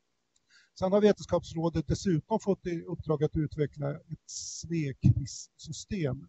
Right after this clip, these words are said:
Eh, cris står för Current Research Information System. Jag ska prata lite mer om det sen. Eh, det är ett slags, eh, eh,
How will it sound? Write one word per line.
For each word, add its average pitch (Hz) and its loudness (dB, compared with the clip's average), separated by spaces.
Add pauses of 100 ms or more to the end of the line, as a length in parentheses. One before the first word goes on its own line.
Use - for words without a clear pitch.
Eh, 143 -2
cris 190 -2
står 160 -4
för 170 -8
Current 202 4
Research 165 2
Information 165 -8
System. - -12 (600)
Jag 135 -14
ska - -14
prata - -10
lite 143 -12
mer 143 -8
om 135 -10
det 131 -6
sen. 120 -10 (440)
Eh, 135 -8 (120)
det 147 -4
är 147 2
ett - -6
slags, - -6
eh, 147 -6 (540)
eh, 131 -4